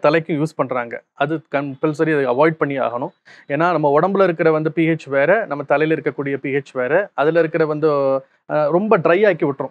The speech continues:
நம்ம தலையே ரொம்ப ட்ரை ஆக்கி விட்டுருச்சு அப்படின்னா அதுக்கு தான் நம்ம ஷாம்பூஸ் யூஸ் பண்றோம்.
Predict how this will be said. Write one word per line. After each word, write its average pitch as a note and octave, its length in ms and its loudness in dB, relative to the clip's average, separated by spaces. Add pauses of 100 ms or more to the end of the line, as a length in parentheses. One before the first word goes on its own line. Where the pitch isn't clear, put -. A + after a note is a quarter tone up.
நம்ம D3 240 -4
தலையே F#3+ 320 4
ரொம்ப F#3+ 200 2
ட்ரை D#3 260 2
ஆக்கி F3+ 160 0
விட்டுருச்சு D#3+ 420 -2
அப்படின்னா D3 200 -6
அதுக்கு E3+ 300 0
தான் G3 140 0
நம்ம E3+ 60 -2 (100)
ஷாம்பூஸ் F#3 440 -4
யூஸ் D3+ 240 -8
பண்றோம். B2 220 -8